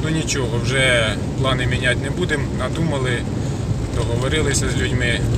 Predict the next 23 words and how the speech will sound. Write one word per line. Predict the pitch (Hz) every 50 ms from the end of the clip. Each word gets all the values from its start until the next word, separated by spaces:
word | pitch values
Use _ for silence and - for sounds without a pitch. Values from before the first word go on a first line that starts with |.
| 120 - - - - - - 113 - - 117 117 117 - - - - -
треба | - 131 127 - 117
їхати | 117 - 110 - - 104 - 104 104 101 - 110 - - 131 - - -
потихеньку. | - 120 123 135 127 160 165 147 139 120 127 120 107 - - - - - - - - - - - -
Думаю, | 120 123 120 117 113 113
що | - - -
все | - 123 120
буде | 117 - 120 117
добре, | - 131 131 120 113 113
доїдемо. | 113 113 107 107 110 - - - -
Е, | - - - - - - - - - - - - - - - - - - - - - - - 120 117 - - - - - - - - - - - - - - - -
красиво, | 147 147 143 - 190 220 214 190 165 143
звісно, | 156 151 147 143 135 - 127 131 127 123 123 - - - - - -
сніжок | - 113 117 117 143 135 117 -
іде, | - 110 - 139
е, | 160 175 165 151 - - - - - - - - - - - - - - - - - - - - - - - - - - - - -
в | -
машині | 120 - - - 123 117 - - 131
тепленько, | 123 120 - 135 147 156 147 143 113 - 120 - - 127 - 117 117
собі | - - - - 120 123 113 107 104 - - - - - - - - - - - - - - -
їдеш | 127 147 143 135 131 123 - 110 110
і | 123
насолоджуєшся | 117 117 - 123 123 127 135 131 123 120 127 123 123 117 - - 117
краєвидами, | 113 120 117 120 113 117 117 117 156 156 139 135 131 - -